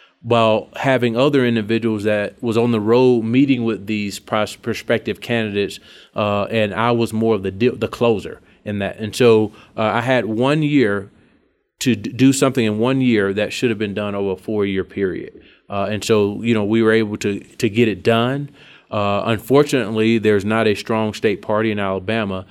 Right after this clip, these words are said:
and so I had to serve sort of as a de facto party leader. And so I'd raise money, um, for the gubernatorial candidate.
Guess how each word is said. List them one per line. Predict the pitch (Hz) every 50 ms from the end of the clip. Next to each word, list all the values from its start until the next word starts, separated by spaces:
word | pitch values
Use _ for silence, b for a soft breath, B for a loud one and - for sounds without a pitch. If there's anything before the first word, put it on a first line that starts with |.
| B B B B B -
and | 104 98
so | - 120 113
I | 110 107
had | 104 120 123 120 120
to | 110
serve | 95 - - 123 117 113 107 101
sort | - - 131 131 135 131 120
of | 110 104 -
as | - 107 107 101
a | 104 101
de | 98 104
facto | 95 - - 107 110 110 110 - 110 104
party | - - - 120 131 143 139 113
leader. | 95 92 80 69 71 76 - b b b b b b
And | - 104 95
so | - 120 113 113
I'd | 110 110 104 101
raise | 107 113 117 113 104 101
money, | 104 107 110 113 117 110 107 104 104 92
um, | - 104 101 95 95 95
for | 95 - - 107 104
the | 95 95
gubernatorial | 104 110 95 98 95 92 - 120 120 123 120 120 120
candidate. | 127 117 117 113 113 117 117 - -